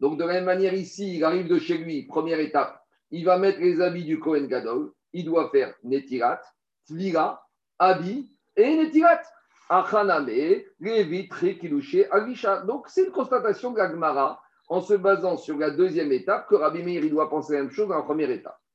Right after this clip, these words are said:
Amareu Rav Papa, et Rav Rav Papa, il a dit au Chachamim, vous vous trompez. Ben et Rabanan, enfin, Chaz Shalom, mais en tout cas, je ne suis pas d'accord avec vous. Ben et Rabanan,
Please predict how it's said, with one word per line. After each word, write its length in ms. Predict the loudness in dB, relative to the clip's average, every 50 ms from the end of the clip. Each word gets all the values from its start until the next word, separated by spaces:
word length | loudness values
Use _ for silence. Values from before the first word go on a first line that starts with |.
| _ _ _ _ _ _ -2
Amareu 640 | 0 0 2 2 0 0 -2 0 0 0 0 0 0
Rav 260 | 0 -2 -2 -2 -2
Papa, 560 | -4 -4 -2 0 2 2 2 0 -2 -8 -16 _ _ _ _ _ -8
et 140 | -6 -4
Rav 220 | -2 -2 -2 -2 -2 -2 -4 -4 -4 -4 -2
Rav 180 | -2 -2 0 0
Papa, 280 | -2 -2 -2 0 0
il 100 | 2 2
a 80 | 2 2
dit 120 | 2 0
au 60 | 0 0
Chachamim, 480 | -2 -4 -2 -2 -4 -2 -2 -4 -6 -6
vous 140 | -6 -6 -6
vous 140 | -6 -8 -10
trompez. 440 | -12 -12 -14 -14 -14 -14 -14 -16 -18 _ _ _ _ _ _ _ _ _ _ _ _ -12
Ben 460 | -4 -2 0 2 2 2 0 -2 0
et 100 | 0 0
Rabanan, 760 | 2 4 2 2 4 4 2 2 4 2 0 0 0 -4 -10 _ _ _ _ _ _ _ -20 -20 -16 -12 -12
enfin, 220 | -10 -8 -10 -12 -10
Chaz 160 | -10 -10 -8 -4
Shalom, 280 | 0 2 2 2 2
mais 60 | 0 -2
en 80 | -4
tout 100 | -6 -4
cas, 120 | -4 -2 -2
je 20 |
ne 60 | -4
suis 80 | -4 0
pas 100 | 0 0
d'accord 240 | 0 2 2 4 2
avec 140 | 2 2
vous. 100 | 0 -8 -16 -18 -20 -20 _ _ _ -10
Ben 280 | -2 2 2 2 2 2
et 100 | 2 2
Rabanan, 640 | 4 4 4 4 6 4 4 4 2 -2 -2 -4